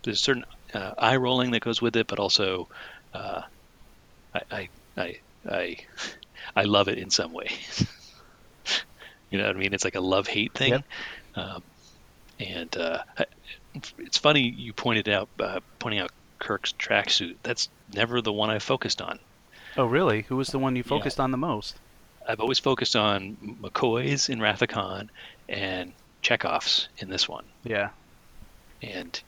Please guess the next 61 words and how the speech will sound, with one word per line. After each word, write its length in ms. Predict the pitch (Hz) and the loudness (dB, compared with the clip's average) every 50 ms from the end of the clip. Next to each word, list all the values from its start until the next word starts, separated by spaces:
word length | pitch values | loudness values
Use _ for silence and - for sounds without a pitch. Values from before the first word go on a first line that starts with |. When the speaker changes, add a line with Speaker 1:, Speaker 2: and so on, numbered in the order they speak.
| - - - | -18 -8 -6
Speaker 1:
you 60 | - | -4
know, 60 | 90 | 0
we 80 | 92 120 | 2 2
didn't 140 | 139 151 139 | 2 2 2
really 120 | 117 110 | 0 2
talk 220 | - 117 104 98 | 4 4 4 4
about 120 | 95 95 - | 2 0 -2
too 100 | - 113 | -2 -2
much 160 | 104 95 - | -2 -2 -2
about 180 | - 90 90 87 | -2 -2 -2 -2
Uhura's, 500 | 90 90 107 95 92 90 87 - - - - - | -4 -4 -4 -2 -2 -2 -2 -2 -4 -4 -8 -12
you 80 | - - | -10 -6
know, 100 | 87 87 | -6 -4
jewelry 460 | - - 107 101 101 107 95 85 87 | -4 -4 -2 -2 -2 -2 -2 -4 -4
and 100 | 82 - | 0 0
stuff. 240 | - - 85 85 - | 0 0 0 0 0
She's 200 | - - 98 - | -2 -2 -2 -2
very, 440 | - 107 98 95 90 87 87 - - - | 0 0 0 0 0 -2 -6 -8 -8 -4
very 160 | - 98 92 | -2 -2 -2
elaborate 420 | 90 98 95 98 101 - 98 - 95 | -2 -2 -2 -2 0 0 0 -2 -2
with 140 | 87 - | -4 -6
her 100 | - 95 | -6 -6
jewelry. 540 | - - - 92 104 98 90 85 82 87 - - - - - - | -6 -6 -4 -4 -4 -4 -4 -4 -6 -6 -8 -10 -12 -12 -10 -6
Speaker 2:
Oh, 100 | 139 139 | -4 -2
yeah. 220 | 135 139 147 107 104 92 90 | 0 2 2 2 2 0 -4
Speaker 1:
Um, 80 | 87 - - - - - - _ - - | -6 -8 -14 -20 -20 -20 -14 _ -12 -6
and 100 | - 107 | 0 2
I 60 | 107 | 2
was 120 | 110 104 101 | 2 2 2
Speaker 2:
Earrings 180 | 104 98 98 | 2 2 2
Speaker 1:
wondering 180 | 95 95 92 98 | 2 2 2 0
Speaker 2:
and 100 | 101 101 | -2 -6
the 60 | 98 | -6
necklace, 400 | 98 101 - - 107 107 - - - | -6 -6 -10 -12 -14 -14 -14 -14 -14
yeah. 140 | 101 95 98 - _ - - | -16 -20 -20 -20 _ -18 -6
Speaker 1:
Yeah, 440 | - 135 139 139 123 101 90 82 - | -2 2 4 6 6 6 6 4 2
yeah. 240 | 107 110 104 - - | 2 2 2 2 0
And 140 | - - 110 | 0 -2 -2
it 80 | 101 - | 2 4
definitely 300 | 120 117 - 120 104 98 | 2 4 4 2 2 2
has, 360 | - 107 95 95 92 - - - - 107 - | 2 2 2 4 2 0 0 -2 -6 -8 -4
she's, 400 | - - - 127 123 123 110 - | 0 2 2 2 2 2 0 0
she's, 440 | - - - 123 127 117 - - - - - - - - - - - - - - - - - | 0 2 2 2 2 2 2 0 0 -4 -10 -12 -12 -12 -12 -14 -14 -16 -16 -18 -18 -10 -6
in 80 | - 101 | -2 -2
her 140 | 120 110 | 0 2
backstory, 480 | - 104 95 98 - - - 98 90 - | 2 2 2 2 2 2 2 2 4 6
she's, 360 | - - 120 113 - - - - - - - | 6 6 6 4 0 -2 -6 -10 -20 -10 -4
she 240 | - - - 113 110 | -2 0 0 0 -2
was, 440 | 101 101 - - - - - - - - | -2 -2 -2 -2 -2 -2 -8 -14 -4 0
I 80 | 147 | 2
don't 100 | 139 160 | 2 2
know 80 | 170 165 | 2 2
what 140 | 123 - - - - - - - | 0 0 0 -6 -20 -16 -12 -10
country 480 | - - - 120 127 - - 143 147 | -8 -6 -4 -2 -2 0 0 0 2
she 180 | 147 - - 147 | 2 2 2 2
was 140 | 147 147 139 | 0 -2 -2
born 300 | - - 143 143 147 156 | -2 -2 0 0 0 -2
in, 160 | 160 165 151 | -4 -2 0
but 120 | 117 101 | 0 2
she 120 | - - 107 | 2 2 0
was 120 | 95 - | -2 -4